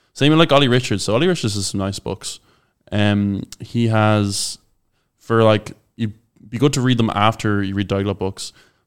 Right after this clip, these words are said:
But they're the same thing. It's, like, stories he wrote that are, like, a story about a time traveler or something.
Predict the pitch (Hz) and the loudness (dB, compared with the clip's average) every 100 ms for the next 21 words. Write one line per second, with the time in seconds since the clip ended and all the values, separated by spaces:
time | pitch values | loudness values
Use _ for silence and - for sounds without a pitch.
0 | - 113 104 _ _ _ _ _ - 135 | -6 -4 -4 _ _ _ _ _ -6 -2
1 | 135 123 160 156 156 110 110 120 107 - | 0 2 4 4 4 2 0 -2 -4 -8
2 | - 143 135 113 113 123 143 - _ _ | -2 0 0 0 2 2 0 -10 _ _
3 | _ _ _ 104 107 104 104 104 101 98 | _ _ _ 0 2 2 2 2 2 0
4 | - _ _ _ - - _ _ - - | -8 _ _ _ -18 -18 _ _ -6 0
5 | 147 165 170 165 151 151 147 135 - - | 4 6 6 4 2 0 0 -2 -6 -6
6 | 143 151 139 123 - - 117 117 113 110 | 0 2 2 2 -2 -2 0 2 0 -2
7 | 110 107 101 80 113 - 110 101 98 98 | -2 -2 -4 -4 -6 -4 -6 -4 -4 -4
8 | 95 | -6